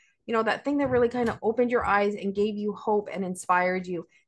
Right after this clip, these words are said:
please send that to me so that I can share that with others, so we can build that community. And more importantly, especially if you're from other countries, I've had this podcast so far, we have people from, most of the listeners are in the,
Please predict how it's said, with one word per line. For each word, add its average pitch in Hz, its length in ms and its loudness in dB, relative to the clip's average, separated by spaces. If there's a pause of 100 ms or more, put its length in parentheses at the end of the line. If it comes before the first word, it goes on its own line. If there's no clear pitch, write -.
please 285 400 -4
send 214 240 2
that 208 160 -4
to 208 140 -4
me 196 100 0
so 196 180 -8
that 190 220 0
I 185 120 -2
can 202 180 -6
share 185 260 -4
that 175 160 -4
with 175 160 -6
others, 165 380 -4
so 170 80 -6
we 190 160 -8
can 226 160 -6
build 185 300 -2
that 165 120 -2 (240)
community. 180 540 -6 (420)
And 214 140 2
more 254 180 4
importantly, 247 580 0
especially 320 400 -4
if 339 100 -4
you're 311 260 -4
from 220 320 2
other 202 180 0
countries, 202 480 -4
I've 254 140 -2
had 269 400 2 (440)
this 294 200 -8 (100)
podcast 247 480 0
so 214 160 -4
far, 208 340 2
we 262 120 -4
have 294 160 -4
people 247 420 -6
from, 185 300 0 (360)
most 262 280 2
of 277 160 0 (100)
the 220 140 2
listeners 233 440 2
are 208 120 2
in 190 100 -2
the, 170 240 -4